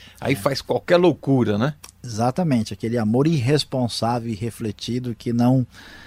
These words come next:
Speaker 2: mede nenhuma consequência, que faz com que a pessoa perca o, o bom senso.
Speaker 1: Por isso que é bom ouvir os pais em casa, né?
Speaker 2: Sem dúvida.
Speaker 1: E os irmãos também.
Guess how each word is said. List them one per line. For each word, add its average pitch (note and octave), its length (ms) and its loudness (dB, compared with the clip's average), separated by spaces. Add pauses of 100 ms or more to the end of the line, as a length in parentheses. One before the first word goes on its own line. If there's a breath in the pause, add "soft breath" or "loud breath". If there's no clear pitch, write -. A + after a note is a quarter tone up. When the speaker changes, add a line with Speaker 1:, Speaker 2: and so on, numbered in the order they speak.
(220 loud breath)
Speaker 2:
mede A#2 480 2
nenhuma A#2 640 0 (440 soft breath)
consequência, A#2 960 -2
que A2 240 -8
faz A2+ 260 -4
com B2 100 -6
que A#2 100 -4
a A2 40 -4
pessoa A2+ 380 -2 (180)
perca A2+ 440 0
o, A2 220 0
o A#2+ 100 -6
bom A2 200 0
senso. - 560 -12
Speaker 1:
Por - 120 -10
isso B2+ 100 -8
que D#3+ 60 0
é C#3 40 0
bom A#2+ 140 2
ouvir A#2 220 0
os C#3 120 -2
pais A#2 320 2
em B2+ 80 -6
casa, G2 400 -4
né? C#3+ 160 0 (160)
Speaker 2:
Sem B2 240 -2
dúvida. G2 320 -2
Speaker 1:
E B2+ 80 8
os F#3 160 6
irmãos C#3+ 400 0
também. A2+ 440 4